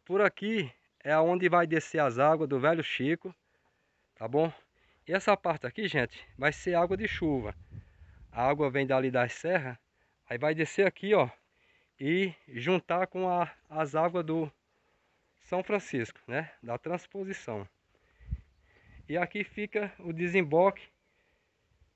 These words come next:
do canal, né? Das comportas. Tá bom? Gente, vou encerrar esse vídeo aqui. Já mostrei pra vocês a descida dessas águas. As águas já estão,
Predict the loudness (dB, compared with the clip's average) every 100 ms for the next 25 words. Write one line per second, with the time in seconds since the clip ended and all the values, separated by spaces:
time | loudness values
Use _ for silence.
0 | _ _ -14 -8 -4 0 2 0 -4 -16
1 | -6 -6 -6 -18 _ _ _ _ _ -20
2 | _ -8 -8 -6 -6 -6 -6 -10 -12 -20
3 | -16 -14 -12 -12 -14 -16 -14 -12 -12 -12
4 | -14 -8 2 2 2 -6 -8 -10 -12 -14
5 | -20 -20 _ -20 -6 6 6 6 -10 -16
6 | _ _ _ _ _ -20 -20 -18 -12 -6
7 | -4 0 4 4 2 -4 0 0 0 -4
8 | -4 -16 -2 0 0 -2 -2 -4 -2 -4
9 | -4 -2 -2 0 -2 -2 -4 -8 -10 -8
10 | -6 -6 -2 0 0 -4 -10 -12 -10 -10
11 | -12 2 2 6 4 4 0 -4 -4 -4
12 | 0 2 2